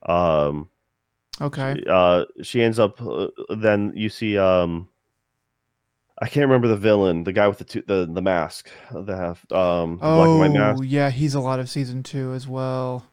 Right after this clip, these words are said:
Speaker 1: Yeah.
Speaker 2: Yeah.
Speaker 1: See, so that's,
Speaker 2: It's
Speaker 1: but
Speaker 2: all
Speaker 1: so I
Speaker 2: running
Speaker 1: can't remember
Speaker 2: together.
Speaker 1: where Wise comes in, if she's in season one or if she's in season,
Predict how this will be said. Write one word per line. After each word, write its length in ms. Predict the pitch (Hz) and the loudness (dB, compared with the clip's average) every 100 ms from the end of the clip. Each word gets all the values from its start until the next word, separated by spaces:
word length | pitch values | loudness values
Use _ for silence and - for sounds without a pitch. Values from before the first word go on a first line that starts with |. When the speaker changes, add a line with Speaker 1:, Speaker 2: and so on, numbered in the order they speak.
| _ | _
Speaker 1:
Yeah. 440 | 110 101 82 82 95 | 0 4 4 2 -6
Speaker 2:
Yeah. 380 | 131 131 127 127 | -8 -6 -4 -4
Speaker 1:
See, 180 | 110 95 95 | -4 -4 -6
so 140 | 104 | -2
that's, 340 | 101 101 - - _ _ - | 2 2 -2 -20 _ _ -4
Speaker 2:
It's 60 | |
Speaker 1:
but 120 | 220 | 0
Speaker 2:
all 80 | 151 | 4
Speaker 1:
so 60 | 135 | 6
I 80 | 107 | 6
Speaker 2:
running 120 | 135 | 6
Speaker 1:
can't 100 | 127 | 4
remember 220 | 123 117 | 4 4
Speaker 2:
together. 80 | 110 | 4
Speaker 1:
where 200 | 110 104 | 4 4
Wise 300 | 101 101 101 | 4 2 2
comes 220 | - 101 | -4 -8
in, 80 | 101 | -4
if 120 | 92 | -6
she's 240 | - 107 95 | -6 -10 -8
in 100 | 95 | -8
season 300 | - 95 90 | -8 -12 -10
one 240 | 98 90 90 | -4 -2 -2
or 60 | |
if 80 | 85 | -6
she's 160 | - 90 | -10 -10
in 140 | 87 | -10
season, 400 | - 92 87 82 | -8 -10 -8 -10